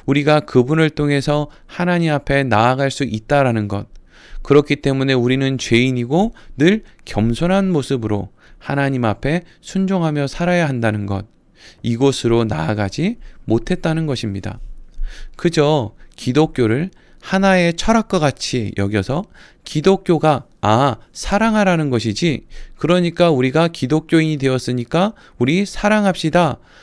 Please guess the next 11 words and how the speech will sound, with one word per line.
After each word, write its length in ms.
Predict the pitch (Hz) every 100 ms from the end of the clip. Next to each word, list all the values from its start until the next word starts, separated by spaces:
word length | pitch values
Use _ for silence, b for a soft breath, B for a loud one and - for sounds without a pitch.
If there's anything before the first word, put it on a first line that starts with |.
| b
라고 360 | - 123 139 190
하는 340 | 196 196 196
정도의 500 | 165 143 147 139 151 135
이해는 440 | 113 127 135 127
있으나 560 | 98 - 104 131 120 - _ b b b
그 260 | - 180
속에 480 | 202 160 127 127 180 - b b b
왜 300 | 117 160 220
우리가 520 | 196 135 135 143 139
사랑해야만 760 | 135 - 196 208 175 160 147 135
되는지, 540 | 110 107 98 95 95